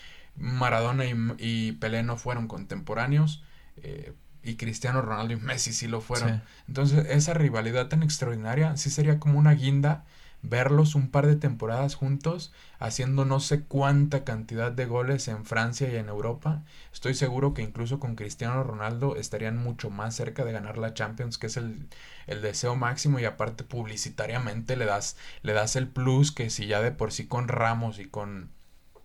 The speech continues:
Speaker 1: y con Messi ya le habías dado un plus extraordinario a tu equipo, se lo das todavía más con, con Cristiano Ronaldo, ¿no?
Speaker 2: Sí.
Speaker 1: Y no porque sea superior a los otros dos, sino porque los tres juntos,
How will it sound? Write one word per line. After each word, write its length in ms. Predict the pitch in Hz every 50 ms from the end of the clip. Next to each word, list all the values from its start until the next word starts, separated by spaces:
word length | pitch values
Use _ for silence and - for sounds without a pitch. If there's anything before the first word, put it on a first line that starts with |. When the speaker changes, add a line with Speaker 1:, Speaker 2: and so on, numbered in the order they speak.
| - -
Speaker 1:
y 100 | 113 110
con 220 | - - 101 104 104
Messi 320 | 110 113 120 117 117 110
ya 100 | 110 107
le 80 | 107 107
habías 180 | 113 113 117
dado 140 | 113 110 113
un 140 | 113 113 113
plus 220 | 113 117 120 -
extraordinario 600 | 120 113 - - 110 107 104 98 101 104 120 117
a 20 | 113
tu 80 | 110
equipo, 360 | 107 - 117 - - 147 156 151 - - - - - - -
se 180 | - - 117
lo 100 | 110 110
das 300 | 107 107 113 117 - -
todavía 460 | - 123 120 127 131 127 127 127 127
más 300 | 127 123 123 123 123 -
con, 440 | - - 127 117 107 98 78 - - - - - - - - - - - -
con 200 | - 107 120 117
Cristiano 480 | - 113 107 - - 113 113 127 135
Ronaldo, 400 | 123 113 110 107 113 120 120 107
¿no? 260 | 104 104 110 123 139 147
Speaker 2:
Sí. 80 | 117
Speaker 1:
Y 20 | 107
no 180 | 113 113 113
porque 240 | - 156 151 - 113
sea 160 | - 113 113
superior 460 | 113 - 131 - - 110 107 104 107
a 60 | 117 117
los 180 | 110 107 -
otros 280 | 107 - - 120 120 117
dos, 260 | 139 147 147 151 - - - - -
sino 340 | - - 107 104 107 107 -
porque 240 | - 139 151 - 113
los 240 | 104 101 90 - -
tres 240 | - 117 135 139 -
juntos, 540 | - 147 139 135 143 - 151 156 - -